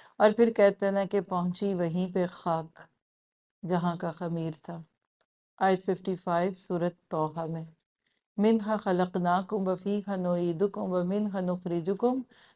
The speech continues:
तारतन उखरा।" फिर खातमुल अंबिया की रिसालत और इस्मत आदम अलैहिस्सलाम, और इसी तरह से पांच नमाजों के औकात के इशारे सूरत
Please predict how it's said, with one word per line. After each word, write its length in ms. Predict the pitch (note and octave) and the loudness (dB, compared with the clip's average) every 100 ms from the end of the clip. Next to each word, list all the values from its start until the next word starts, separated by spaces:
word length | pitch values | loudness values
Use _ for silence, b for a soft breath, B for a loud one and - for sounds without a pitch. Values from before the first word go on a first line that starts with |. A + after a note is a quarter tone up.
| _ | _
तारतन 680 | F3+ F3 E3+ F3+ F#3 F#3 F3 | -2 0 0 -2 -2 -4 -4
उखरा।" 400 | D#3+ - D#3+ D#3 - _ _ _ _ - | -6 -8 -10 -10 -14 _ _ _ _ 10
फिर 240 | A#3 A#3+ - _ _ _ - | 12 12 10 _ _ _ -2
खातमुल 640 | - G#3+ G#3+ A#3 A#3 A#3 A#3+ - | 6 6 6 4 4 4 -2 -4
अंबिया 480 | F3+ F#3 F#3 F3+ F#3 | 0 4 6 6 4
की 200 | F#3 F#3 | 2 0
रिसालत 800 | F3+ - E3 D#3+ E3 - - - _ _ _ _ _ - | 0 0 -2 0 -4 -8 -20 -20 _ _ _ _ _ -4
और 140 | G3 F#3+ | 2 2
इस्मत 640 | F#3+ G#3+ G#3+ A3+ A3 A3 A3 A3+ A3 _ _ _ | 2 2 0 0 -2 2 0 0 -8 _ _ _
आदम 360 | F3+ E3+ E3+ F3+ | 0 2 2 0
अलैहिस्सलाम, 680 | F3+ F3+ F3+ F#3 E3+ E3 F3 _ _ _ _ _ - | 0 0 -2 -4 -2 -4 -8 _ _ _ _ _ 2
और 120 | G3+ | 8
इसी 280 | G3+ G3+ A#3 | 8 8 2
तरह 300 | A3+ F#3 F3 | 2 2 2
से 300 | E3+ F#3+ F#3 F#3+ - - | 0 0 0 -2 -6 2
पांच 380 | F#3 F#3+ F#3 F#3+ | 4 4 0 -2
नमाजों 540 | F3+ F3 E3+ E3 G3 | 0 4 2 2 -2
के 200 | F#3 F3+ | 0 0
औकात 520 | F3+ F3+ D#3+ E3 E3+ E3+ | 0 -2 -2 0 0 0
के 200 | F#3+ F3+ | -4 -2
इशारे 480 | E3+ E3+ D#3+ F3 G#3 | -2 -2 -2 -2 -4
सूरत 340 | F3+ F3 F3 | -2 -2 -4